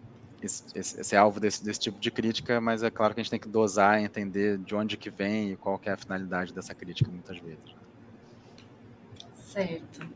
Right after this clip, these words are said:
Speaker 2: E, na sua opinião, assim, o que você acha que podia,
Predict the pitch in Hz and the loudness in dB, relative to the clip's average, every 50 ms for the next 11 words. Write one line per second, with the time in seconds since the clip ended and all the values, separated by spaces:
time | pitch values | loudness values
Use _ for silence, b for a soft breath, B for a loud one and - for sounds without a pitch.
0 | - - - - B B B B B B B B B B B - - 233 247 247 | -18 -20 -20 -20 B B B B B B B B B B B -6 0 0 2 4
1 | 247 254 254 254 254 254 254 254 247 240 - - 277 269 - - 320 311 - 302 | 4 4 4 4 4 6 6 6 4 4 2 0 0 0 2 0 -2 -2 0 2
2 | 285 262 262 247 254 247 240 - - 233 226 220 214 214 - - 277 285 302 302 | 4 4 6 6 4 4 2 4 6 6 6 6 6 2 0 0 0 2 2 2
3 | 294 - 277 254 233 233 240 254 269 254 - - - 220 220 - - - 226 220 | 2 4 6 8 10 10 10 8 8 6 2 0 -2 -4 -8 -8 -8 -2 2 2
4 | 214 214 214 208 208 208 208 196 - - - 220 185 185 220 214 214 208 | 4 4 4 4 6 4 4 2 0 -6 -4 -4 -2 2 4 4 4 4